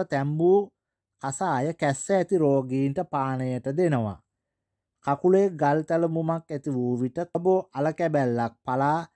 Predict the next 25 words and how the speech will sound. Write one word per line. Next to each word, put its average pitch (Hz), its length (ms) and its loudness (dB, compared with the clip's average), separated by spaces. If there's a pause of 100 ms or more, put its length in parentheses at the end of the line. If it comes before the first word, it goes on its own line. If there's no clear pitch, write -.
(220)
ගෙන්දගම් 185 560 2
සමග 139 380 -2 (140)
උණු 160 280 4
අලුවේ 180 420 4
පුච්චා 151 560 -4 (140)
අඹරා 147 460 0
එම 151 240 -4
ස්ථානයේ 123 720 -4
ගල්වයි. 131 460 2 (920)
සන්ධි 185 440 2
ඉදිවුම් 175 420 2
වලදී 135 500 0
සහ 139 260 -4 (200)
උලුක්කු 175 480 0
වීම් 185 340 2
වලට 123 380 -2 (160)
තොලබෝ 180 520 0
පත්‍ර 165 360 -6 (100)
එඬරු 170 400 0
තෙල් 170 220 -2
සමගින් 135 540 -2
අඹරා 147 440 0
රත් 139 280 -2
කර 143 220 -2 (160)
ආලේප 123 460 -2